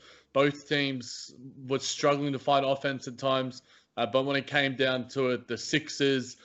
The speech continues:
were able to execute late. The Nets weren't able to. The Sixers defense stepped up. And, you know, uh, the DeAndre Jordan injury had, I guess, a little bit of an effect. But overall, this was a game the Nets could have won, uh, but a sixteen point final quarter,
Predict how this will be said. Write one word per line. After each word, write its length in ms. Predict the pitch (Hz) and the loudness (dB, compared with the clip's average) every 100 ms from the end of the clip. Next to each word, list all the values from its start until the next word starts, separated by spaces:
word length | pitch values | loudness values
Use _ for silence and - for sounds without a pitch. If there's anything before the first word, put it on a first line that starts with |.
| - - - | -20 -14 2
were 120 | 127 | 4
able 160 | 131 | 4
to 220 | 131 135 123 | 2 -2 -2
execute 560 | - 135 - 123 117 | -4 -10 -8 -8 -4
late. 420 | 120 135 139 139 | 2 4 4 2
The 140 | - 117 | -6 -4
Nets 320 | 117 120 113 | -2 -4 -2
weren't 240 | 117 131 | -2 2
able 220 | 131 131 120 | 4 2 0
to. 240 | - 131 | -4 -4
The 80 | 117 | -4
Sixers 380 | - 113 107 95 | -8 -10 -12 -4
defense 520 | 123 123 127 120 - | -4 -2 -2 -2 -4
stepped 340 | 127 120 - | -2 -2 0
up. 240 | 127 123 113 | 2 2 0
And, 360 | 123 120 120 - - - - | 0 0 -6 -14 -20 -20 2
you 60 | |
know, 100 | 123 | 4
uh, 540 | 135 110 131 127 123 117 | 4 2 2 4 4 0
the 100 | 117 | -8
DeAndre 460 | 110 131 135 131 | 0 0 2 0
Jordan 260 | 120 131 131 | 2 0 2
injury 320 | 135 123 123 | -2 0 0
had, 200 | 117 120 | 2 2
I 120 | 110 | 2
guess, 160 | 120 107 | -2 -4
a 80 | 104 | -6
little 260 | 110 139 | -2 0
bit 140 | 139 147 | 4 4
of 120 | 139 | 4
an 80 | 139 | 0
effect. 500 | 131 143 139 135 - | -2 0 0 -2 -2
But 220 | 127 113 - - _ - | -2 -2 -8 -20 _ 4
overall, 560 | 143 143 131 139 135 | 6 6 4 6 6
this 220 | 127 135 - | 4 -2 -4
was 160 | 139 | -4
a 60 | 135 | -2
game 260 | 127 135 | 2 2
the 80 | 131 | 2
Nets 240 | 131 131 - | -2 -2 -4
could 240 | - 170 | 0 4
have 160 | 165 143 | 4 6
won, 400 | 156 180 202 202 _ - | 6 6 4 -4 _ -4
uh, 120 | 120 | -2
but 120 | 120 | -2
a 60 | 127 | -4
sixteen 500 | - 156 - 139 131 | -4 -10 -4 -4 -4
point 260 | - 135 117 | -4 -4 -4
final 300 | 135 131 123 | 0 0 0
quarter, 540 | - 131 131 127 123 | 0 2 6 6 4